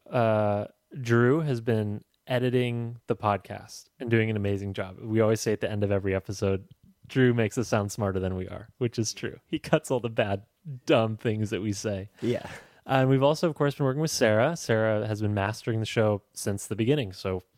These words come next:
Speaker 1: five years,
Speaker 2: Mm-hmm.
Speaker 1: uh, which is pretty insane. Uh, but, you know, as Marshall and I have been ramping up just how much effort we're putting into the show, we realized we were already so close to just doing that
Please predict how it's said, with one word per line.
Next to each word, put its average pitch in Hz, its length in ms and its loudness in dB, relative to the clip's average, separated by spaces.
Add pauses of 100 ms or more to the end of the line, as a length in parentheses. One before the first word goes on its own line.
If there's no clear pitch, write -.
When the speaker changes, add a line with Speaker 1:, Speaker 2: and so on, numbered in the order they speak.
Speaker 1:
five 98 260 -8
years, 113 480 -4 (220)
Speaker 2:
Mm-hmm. 98 360 -2
Speaker 1:
uh, 98 420 -4
which 98 140 -16
is 95 140 -16 (240)
pretty 101 320 -2
insane. 107 500 -2 (800)
Uh, 123 280 4
but, 127 300 2
you 143 80 2
know, 135 160 6
as 117 160 2
Marshall 120 340 2
and 127 80 2
I - 20 4
have 120 100 2
been 117 180 2
ramping 107 400 0
up 104 300 0 (380)
just - 320 -6
how 120 280 -2
much 117 300 -2
effort 113 300 -4
we're 131 100 0
putting 135 300 -4
into 139 140 -4
the 135 80 -6
show, 143 300 2
we 160 120 2
realized 110 340 2
we 117 80 0
were 117 180 2 (140)
already 117 540 2
so 110 240 -2
close 101 380 -2
to 113 60 -6
just 104 240 -6
doing 98 360 -4
that 95 260 -6